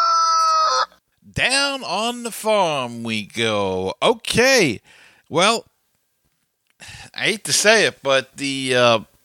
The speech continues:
<laughs> it's not a good start for the Metsies farm teams. Let me tell you that. Uh, they have not gotten off to a good start whatsoever.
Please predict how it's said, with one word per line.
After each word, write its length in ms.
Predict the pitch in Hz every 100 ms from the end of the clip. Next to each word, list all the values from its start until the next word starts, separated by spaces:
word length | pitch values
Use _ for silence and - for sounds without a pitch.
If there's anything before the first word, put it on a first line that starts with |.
| _ _ -
<laughs> 1400 | - - - - - _ _ _ - _ _ _ _ _
it's 260 | 120 - 113
not 420 | 147 185 240 220
a 160 | 143 147
good 320 | 123 156 175
start 560 | - 185 180 165 - -
for 220 | 135 131
the 100 | 120
Metsies 460 | 135 139 - 123 -
farm 340 | 139 143 135
teams. 420 | - 110 87 82
Let 120 | 110
me 100 | 120
tell 280 | 110 135 120
you 160 | 110 104
that. 340 | 107 87 80 _ 101
Uh, 680 | 95 95 95 92 92 87 - _ _ _ _ _ _ _ _ _ _ _ _
they 200 | 117 110
have 200 | 113 98
not 440 | 98 110 131 143 - - 104
gotten 380 | 123 120 117
off 320 | 117 113 110 -
to 160 | 117
a 20 |
good 280 | 98 127 113
start 380 | - 123 113 104
whatsoever. 920 | 101 107 - 104 104 143 151 170 175